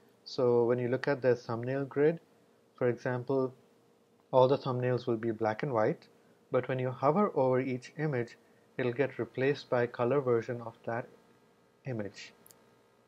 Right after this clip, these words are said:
That kind of effect is not done through C S S, but it's actually done as a rollover image in Dreamweaver. If you want to do that for your website, instead of inserting images,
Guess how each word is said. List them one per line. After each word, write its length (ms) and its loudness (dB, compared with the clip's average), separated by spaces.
That 260 0
kind 160 0
of 140 -6
effect 360 0
is 140 0
not 300 -4
done 200 -2
through 220 -6
C 260 -4
S 200 -4
S, 300 -2
but 180 0
it's 220 -4
actually 420 -2
done 400 -2
as 300 -2
a 80 2
rollover 640 0
image 540 -8
in 180 -6
Dreamweaver. 680 -6
If 160 -10
you 100 0
want 160 0
to 60 -4
do 160 -2
that 260 -4
for 120 -2
your 200 0
website, 600 -4
instead 320 2
of 180 4
inserting 600 -2
images, 640 -2